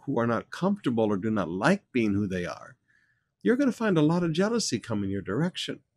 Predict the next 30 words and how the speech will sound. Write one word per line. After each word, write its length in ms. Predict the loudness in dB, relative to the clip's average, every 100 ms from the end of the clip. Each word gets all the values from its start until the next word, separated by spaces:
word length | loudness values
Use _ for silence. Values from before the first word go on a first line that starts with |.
| -6
when 140 | -4
God 300 | -2 0 0
begins 320 | 0 0 0 0
to 100 | 0
raise 260 | 2 2
you 140 | 0 0
up. 180 | -2 _ _ _ -20 _ _ _ -10
So 180 | 2
you 100 | 4
have 200 | 4 0 0
to 80 |
learn 280 | 2 4 4
to 40 | 2
hang 360 | 0 0 2
out 180 | 2 2
with 160 | -2 2
people 440 | 2 2 -4 -6 _ _ _ _ _ -14
that 120 | -8
are 160 | -8 -8
comfortable 800 | -8 -4 -4 -4 -4 -2 -4 -6 _ _ _ _ _
with 140 | -6 4
who 120 | 4
they 200 | 6 4
are 280 | 2 0 -2
and 120 | -2
that 140 | -2 2
know 160 | 2
who 120 | 2 -2
they 200 | -4 -10
are, 280 | -14 -18